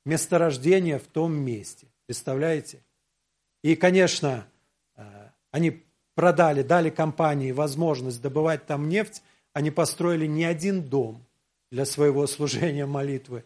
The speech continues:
Спонсируют служителей, да, миссионеров по всему миру от своей церкви. Я думаю, а если бы он не послушал?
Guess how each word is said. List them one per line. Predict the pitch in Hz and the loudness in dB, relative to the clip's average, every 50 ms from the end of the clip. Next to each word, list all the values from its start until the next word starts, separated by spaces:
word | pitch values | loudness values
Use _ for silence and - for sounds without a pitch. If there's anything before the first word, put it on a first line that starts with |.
| _ _ _ _ _ _ | _ _ _ _ _ _
Спонсируют | - - - 170 170 165 165 - - 208 208 202 190 175 170 175 | -14 -4 0 0 2 2 0 0 2 2 4 4 4 4 2 0
служителей, | - - - 165 208 180 135 139 160 156 135 - - 139 123 120 120 120 | -4 -4 -2 0 0 0 2 2 2 2 0 -2 -6 -6 -4 -4 -4 -4
да, | 113 143 151 160 156 143 - _ _ _ _ | -2 -2 -2 -2 -4 -6 -10 _ _ _ _
миссионеров | 147 180 170 - - 196 196 196 180 170 170 165 151 151 135 - | -2 0 0 4 4 6 6 6 4 2 2 2 2 0 -2 -4
по | - - 139 | -4 -6 -6
всему | 135 - - 151 139 143 143 | -4 -4 -4 -4 -2 -2 -2
миру | 143 143 139 127 123 123 | -2 -2 -2 -2 -2 -6
от | 117 - | -8 -8
своей | - - 131 117 117 | -8 -8 -8 -8 -8
церкви. | - - 131 113 110 - - 117 - _ _ _ _ _ | -8 -10 -10 -12 -12 -14 -20 -20 -20 _ _ _ _ _
Я | - 151 | -4 -2
думаю, | 131 160 160 160 160 175 - | 0 0 0 0 -2 -2 -2
а | - 156 156 | -4 -4 -4
если | 156 139 147 214 262 269 - - - 208 196 | -2 -2 0 2 2 2 2 0 0 0 0
бы | 165 147 165 165 170 - - | 2 2 0 0 -2 0 0
он | 190 214 233 240 233 - - _ _ _ _ _ | 4 6 6 4 4 0 -6 _ _ _ _ _
не | - 156 196 220 | 2 4 4 4
послушал? | 214 262 240 226 - - - 170 160 147 135 - - - 123 113 | 6 6 4 4 4 2 2 2 0 0 0 -2 -6 -6 -8 -10